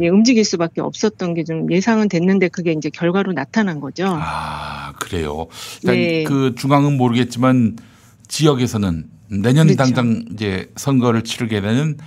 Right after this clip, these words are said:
Speaker 2: 이 지방선거 출마자들 또 관여자들은
Speaker 1: 네.
Speaker 2: 아, 이건 뭐 대선은 이재명 후보로 기울었다라고
Speaker 1: 네.
Speaker 2: 판단을 했기 때문에 밴드웨건, 어,
Speaker 1: 그렇죠.
Speaker 2: 효과에 따라서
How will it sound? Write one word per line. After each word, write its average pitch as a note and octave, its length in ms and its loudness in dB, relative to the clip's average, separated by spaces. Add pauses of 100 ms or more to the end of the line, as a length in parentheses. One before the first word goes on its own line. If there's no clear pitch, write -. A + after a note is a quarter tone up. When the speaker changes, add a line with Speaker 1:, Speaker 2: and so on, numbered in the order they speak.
(240)
Speaker 2:
이 G#2+ 100 -8
지방선거 A#2 680 0
출마자들 G2 840 -2
또 G2+ 180 -4
관여자들은 A2 960 -2 (520)
Speaker 1:
네. F3+ 200 0
Speaker 2:
아, F2+ 320 0
이건 G2+ 220 -4
뭐 G2 360 -4
대선은 G2+ 920 -2 (260)
이재명 G2+ 720 2 (100)
후보로 G#2 840 -4
기울었다라고 A2+ 960 0
Speaker 1:
네. - 60 -20 (240)
Speaker 2:
판단을 C3+ 420 0
했기 C3 200 -8
때문에 G2+ 280 -2
밴드웨건, B2 720 2 (480)
어, F#2 120 -2
Speaker 1:
그렇죠. F#2+ 320 0
Speaker 2:
효과에 G2+ 160 -2
따라서 A#2 540 0